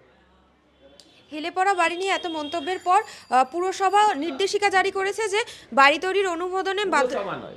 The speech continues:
Speaker 2: পুরসভা নয়, এটা রাজ্য মন্ত্রিসভা থেকে করা হয়েছে।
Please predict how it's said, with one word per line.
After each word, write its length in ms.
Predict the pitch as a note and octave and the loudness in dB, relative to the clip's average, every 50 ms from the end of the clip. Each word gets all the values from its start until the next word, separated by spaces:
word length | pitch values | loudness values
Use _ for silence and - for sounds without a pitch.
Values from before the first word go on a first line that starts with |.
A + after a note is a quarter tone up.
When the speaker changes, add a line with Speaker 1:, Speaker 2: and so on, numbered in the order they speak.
| - | -8
Speaker 2:
পুরসভা 460 | - D#3+ D#3+ D#3 - - G#2+ E2+ F2+ E2+ | -4 -2 -2 -2 -2 -2 -6 -4 -6 -8
নয়, 260 | D#2 C2+ A1 G#1+ C#2 - - _ - | -8 -12 -12 -14 -16 -20 -20 _ -12
এটা 320 | A2 C#3 F#3+ F#3+ A3 - - - | -8 -2 -2 -2 -2 -2 -6 -8
রাজ্য 560 | - A2+ B2 D3 D#3+ D3 D#3 A3 A3 - - - - _ _ _ _ _ _ _ _ _ _ _ _ _ _ _ _ _ _ _ - - - F#2+ | -2 0 0 0 0 0 2 2 2 2 0 -12 -16 _ _ _ _ _ _ _ _ _ _ _ _ _ _ _ _ _ _ _ -20 -20 -12 -4
মন্ত্রিসভা 520 | G#2 D3+ F3 F#3 D#3 F#3+ F#3+ F#3 F#3+ F#3 | -2 -2 -2 -2 -4 0 2 4 6 6
থেকে 200 | D3+ D3+ C#3+ B2+ | 4 4 -2 -4
করা 280 | G#2+ - G2+ G2 F#2 F#2+ | -4 -6 -6 -6 -6 -8
হয়েছে। 300 | F#2 - - - - | -10 -12 -14 -16 -20